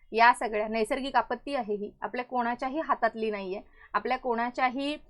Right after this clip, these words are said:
अ, न-, कंट्रोलमध्ये असं न-, नसणाऱ्या ह्या सगळ्या गोष्टी आहेत. या सगळ्या गोष्टी कायमच होत राहतात. पण मग आपण ज्याला टेम्परामेंट म्हणतो, तर टेम्परामेंट हा हाच आहे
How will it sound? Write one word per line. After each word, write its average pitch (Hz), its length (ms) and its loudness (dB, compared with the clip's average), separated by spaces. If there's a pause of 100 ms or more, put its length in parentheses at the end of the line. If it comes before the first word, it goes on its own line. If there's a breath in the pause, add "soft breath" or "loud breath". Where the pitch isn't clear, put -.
(180)
अ, 214 100 0 (540)
न-, 220 200 0
कंट्रोलमध्ये 277 600 0 (100)
असं 226 340 -2
न-, 294 260 4
नसणाऱ्या 254 440 0
ह्या 269 100 -6
सगळ्या 233 280 0
गोष्टी 214 320 -2
आहेत. 214 260 -2 (320 soft breath)
या 226 100 4
सगळ्या 254 260 -4
गोष्टी 277 260 -6
कायमच 269 580 2
होत 240 180 -2
राहतात. 185 280 -6 (360 soft breath)
पण 262 140 2
मग 285 200 -2
आपण 254 260 0
ज्याला 247 180 2
टेम्परामेंट 247 680 0
म्हणतो, 214 300 -4
तर 285 100 -10
टेम्परामेंट 226 640 -2
हा 277 160 2
हाच 285 320 4
आहे 185 200 -6